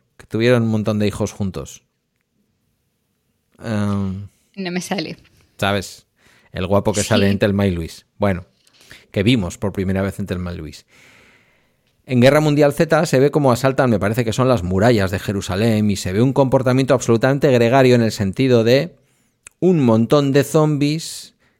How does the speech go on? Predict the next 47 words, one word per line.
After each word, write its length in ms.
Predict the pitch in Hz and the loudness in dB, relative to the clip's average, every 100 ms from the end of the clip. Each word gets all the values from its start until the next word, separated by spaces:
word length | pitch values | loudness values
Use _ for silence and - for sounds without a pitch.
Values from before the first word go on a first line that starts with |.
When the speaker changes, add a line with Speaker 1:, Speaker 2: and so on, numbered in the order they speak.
| - | -6
Speaker 1:
que 120 | 107 | -4
se 180 | - 107 | -2 0
quedan 360 | 139 139 104 | 2 2 2
debajo 600 | 95 101 135 120 - 147 | 2 2 2 0 0 0
para 180 | 127 107 | 2 2
que 80 | 123 | 0
otros 400 | 113 139 - - | 0 -2 -4 -8
zombies 420 | - 151 147 131 127 | -2 0 2 0 0
suban 460 | - - 139 135 | -2 2 4 4
por 160 | 131 139 | 2 0
encima, 380 | 135 147 143 139 | 0 -2 0 2
para 180 | 117 101 | 2 0
que 60 | |
otros 220 | 117 127 - | -2 -2 0
zombies 300 | 135 127 101 | 2 2 2
lleguen 360 | 135 143 120 | 2 2 2
a 80 | 104 | 2
lo 140 | 101 | 4
alto 260 | 117 127 131 | 2 2 2
de 80 | 127 | 4
la 80 | 123 | 4
muralla 400 | 123 120 127 120 | 2 2 4 2
y 80 | |
salten. 400 | 104 - 117 101 | 0 -2 -2 -2
Me 80 | 95 | -6
parece 260 | 90 104 98 | -6 -6 -6
que 120 | 113 | -6
es 100 | 98 | -6
la 80 | 85 | -8
muralla 380 | 85 90 107 85 | -8 -6 -4 -6
de 60 | |
Jerusalén 520 | - 87 82 87 117 95 | -8 -12 -10 -4 -4 -2
o 60 | |
algo 160 | 90 87 | -6 -8
así. 260 | - 101 - _ _ _ _ _ _ _ _ _ | -10 -12 -14 _ _ _ _ _ _ _ _ _
Speaker 2:
Pero 180 | 220 208 | 0 0
esa, 140 | 247 | 0
esa 60 | - | 0
Speaker 1:
Ese 80 | 254 | 0
Speaker 2:
parte 60 | 311 | 2
sí 60 | |
que 60 | 285 | 2
Speaker 1:
comportamiento 480 | 165 175 - 180 214 | 2 2 2 2 0
Speaker 2:
no 60 | |
tendría 360 | - 202 208 220 | -2 -2 0 0
sentido. 500 | 254 190 185 180 175 156 | 0 -2 -4 -4 0 2
Speaker 1:
colaborativo 1000 | 139 131 135 120 123 160 170 202 240 | 4 4 4 2 0 0 2 0 -2